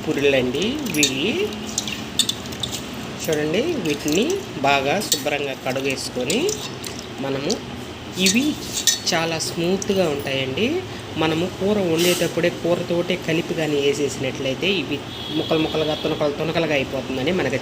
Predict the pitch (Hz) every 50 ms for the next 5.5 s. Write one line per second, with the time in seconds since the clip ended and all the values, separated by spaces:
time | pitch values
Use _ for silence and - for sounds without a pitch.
0 | - 139 131 131 131 139 151 160 151 135 123 123 - 135 135 131 139 127 113 -
1 | 120 113 - 127 117 147 196 254 349 415 - - - - - - - - - -
2 | - - - 170 180 185 175 190 180 190 226 285 349 415 427 427 - - - -
3 | - - - - - - - - - - - - - - 151 175 190 185 175 233
4 | 226 - - 180 175 175 175 180 180 - - 160 160 160 - - - 156 151 151
5 | 151 156 156 156 147 147 143 - -